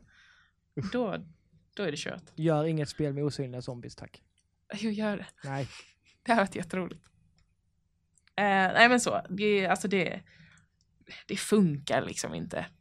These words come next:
Speaker 2: Det
Speaker 1: Nej, men vi kan ju hoppas att de har fixat till det nu i remastern då, som kommer ha... Eh, det kommer ju ha Dying Lights grafikmotor.
Speaker 2: Mm. Jo, men alltså,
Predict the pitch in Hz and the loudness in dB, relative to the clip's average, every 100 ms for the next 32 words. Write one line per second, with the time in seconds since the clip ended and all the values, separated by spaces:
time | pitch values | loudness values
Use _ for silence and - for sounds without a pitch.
0 | - 170 175 160 - - - 165 - _ | -12 -4 -2 -2 -4 -4 -6 -8 -12 _
1 | - - - _ _ - 160 208 196 190 | -20 -20 -20 _ _ -12 -10 -10 -2 0
2 | 202 202 214 208 226 151 156 165 160 165 | 2 4 4 4 4 0 -2 -2 -2 -2
3 | 156 170 240 190 180 190 170 170 165 165 | 0 0 2 2 2 2 4 4 4 4
4 | 160 170 160 - - 170 147 - 156 165 | 4 4 4 2 0 0 0 0 0 0
5 | 156 147 156 147 139 139 139 - - 147 | 2 2 4 4 2 0 -4 -8 -10 -4
6 | 143 139 139 139 135 135 131 131 131 78 | -2 -2 -2 -4 -4 -6 -8 -8 -10 -10
7 | 50 50 50 50 50 - - - - _ | -12 -14 -14 -14 -14 -16 -18 -20 -20 _
8 | _ _ _ _ _ _ _ _ - 139 | _ _ _ _ _ _ _ _ -12 -8
9 | 143 143 135 147 139 135 135 135 151 156 | -6 -4 -2 0 0 -2 -4 -2 0 2
10 | 156 156 143 - - - 139 151 151 - | 2 -2 -4 -8 -8 -4 -4 -4 -4 -10
11 | - - 156 _ _ _ _ _ - 214 | -10 -10 -10 _ _ _ _ _ 0 2
12 | 233 240 _ 185 214 135 214 202 | 2 -2 _ 4 6 6 6 4